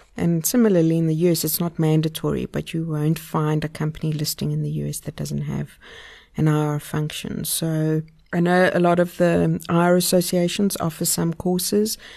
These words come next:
and some of the exchanges will also bring people up to speed in terms of what they need to know. But most commonly, it's through on-the-job training.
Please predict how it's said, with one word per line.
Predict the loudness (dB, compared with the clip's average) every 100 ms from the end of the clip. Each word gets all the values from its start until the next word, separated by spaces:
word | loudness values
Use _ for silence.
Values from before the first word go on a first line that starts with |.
| -20 -2
and | 2 4
some | 4
of | 2 0
the | -2
exchanges | -2 0 2 2 0 -4 -4
will | -4 -4
also | -6 -4 -4 -4 -4 -6 -2
bring | 0 0
people | -4 -6 -6
up | -6
to | -6
speed | -4 -4 -4
in | -4
terms | -4 -4 -4
of | -6
what | -8
they | -6
need | -4 -4 -6
to | -4
know. | -4 -4
But | -6 -8 -10 -20 -20 -20 -20 _ 2
most | 6 6 4 0
commonly, | -2 2 4 4 2 2
it's | -2 -4 -6
through | -4 -2 0
on-the-job | 0 -2 -2 -4 -8 -8
training. | -8 -8 -8 -10